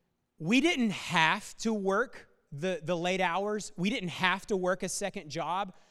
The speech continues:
to earn more money," because Paul said, "We could have just received money from you and food from you because of his ministry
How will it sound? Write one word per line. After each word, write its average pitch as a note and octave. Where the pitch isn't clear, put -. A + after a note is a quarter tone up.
to -
earn F#3
more F#3
money," G3+
because G3+
Paul A#3+
said, A#3+
"We G3+
could -
have A#3+
just F#3+
received F3+
money F3+
from F3
you D#3
and C#3
food F#3+
from E3+
you B2
because F#3+
of G3+
his E3+
ministry F#3+